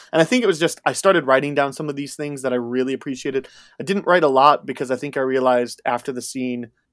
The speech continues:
at the camp at the beginning, um, that, I, I call it a camp, I don't know what it actually is, but,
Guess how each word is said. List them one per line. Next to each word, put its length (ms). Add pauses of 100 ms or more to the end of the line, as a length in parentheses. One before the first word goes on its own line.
(140)
at 160
the 100
camp 320
at 60
the 60
beginning, 640
um, 560
that, 160 (320)
I, 100
I 40
call 300
it 60
a 40
camp, 220
I 40
don't 80
know 100
what 80
it 80
actually 400
is, 260
but, 160